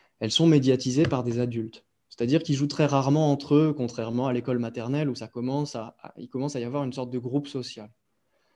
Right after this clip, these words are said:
Là, ils jouent entre eux, mais toujours avec un regard porté sur l'adulte ou toujours avec la présence de l'adulte à côté. En fait, euh, les enfants, euh, avant trois ans,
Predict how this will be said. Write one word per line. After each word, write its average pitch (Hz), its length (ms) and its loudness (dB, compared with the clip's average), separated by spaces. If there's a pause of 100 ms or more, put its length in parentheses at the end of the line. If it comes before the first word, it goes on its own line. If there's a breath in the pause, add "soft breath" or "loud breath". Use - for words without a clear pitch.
(280)
Là, 160 160 0
ils 156 120 2
jouent 151 180 2
entre 147 280 4
eux, 190 40 10
mais 156 120 6
toujours 202 520 2
avec 135 240 2
un 131 100 0
regard 143 380 2
porté 143 260 -2
sur 131 180 -2
l'adulte 143 460 -2
ou 143 60 -8
toujours 170 280 -4
avec 143 160 -4
la 127 100 -4
présence 160 480 -4
de 147 60 -4
l'adulte 139 380 -2
à 135 60 -4
côté. 127 360 -8 (840)
En 110 120 -6
fait, 185 340 -2
euh, 117 540 -4
les 127 260 0
enfants, 143 540 -2
euh, 104 260 -6
avant 117 320 -4
trois 120 340 -2
ans, 202 220 -4